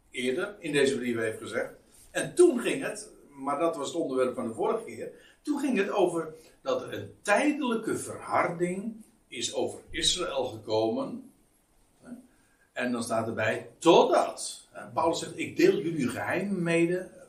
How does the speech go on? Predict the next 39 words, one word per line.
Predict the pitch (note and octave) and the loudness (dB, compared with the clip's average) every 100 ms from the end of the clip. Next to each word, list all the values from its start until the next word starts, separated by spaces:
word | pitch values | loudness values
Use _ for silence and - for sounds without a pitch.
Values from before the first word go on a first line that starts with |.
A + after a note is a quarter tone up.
| _ - | _ -18
Zo | C3 | -10
was | C3 C3+ | -6 -6
het | B2 | -8
nog, | C3+ D3+ | -8 -6
hè? | |
Romeinen | D3+ B2+ B2+ B2+ | -4 -2 -2 -2
elf | B2 A#2 | -2 -4
vers | - - | -6 -6
vijfentwintig. | B2 A#2 - - - _ | -4 -4 -6 -14 -20 _
Eh, | - - - - | -20 -20 -20 -14
"Zie, | E3+ D#3+ | -10 -4
broeders, | D#3 F3 - | -2 0 -2
opdat | A#2 B2 A#2 | -2 -2 -2
jullie | A#2+ G#2+ | -4 -6
niet | B2 F3 | -6 -4
eigenwijs | C#3 - B2+ D#3 D#3+ | -2 -2 -2 -2 -2
zouden | D3+ C3+ | -4 -4
zijn, | C#3 C3 | -4 -2
deel | B2 - | 0 0
ik | A#2+ - | -2 -6
een, | - - | -14 -12
jullie | C3 A#2+ G#2 | -10 -10 -10
een | |
geheim | - F#2 A2 E3+ | -8 -6 0 0
mee. | F3+ F#3 - - - _ | 2 0 0 -6 -14 _
Een | A#2 A2+ - | -18 -18 -10
tijdelijke | - F3+ D#4 C4 - A2+ | 0 4 4 4 0 -4
verharding | G#2 B2+ E3 C3+ A2 | -2 2 2 2 -4
is | G#2 | -4
over | F#2+ - - | -8 -6 -4
Israël | F3 F3 D#3 | -2 -2 -4
gekomen, | C#3+ C#3 - - _ _ _ | -4 -4 -6 -12 _ _ _
totdat | - A#3 E4 B3 E4 - - - - _ _ _ | 6 8 8 6 4 2 -4 -10 -14 _ _ _
de | A2 | -18
volheid | - C#3+ E3+ C3+ C#3+ C#3 | -2 4 4 6 4 4
van | C3+ A#2 | -2 -4
de | |
natieën | A#2 B2+ B2 - A#2 G#2+ | 2 2 2 -2 -6 -6
ingaat. | G#2+ A2+ G#2 G2+ G2+ - | -6 -8 -4 -2 -4 -6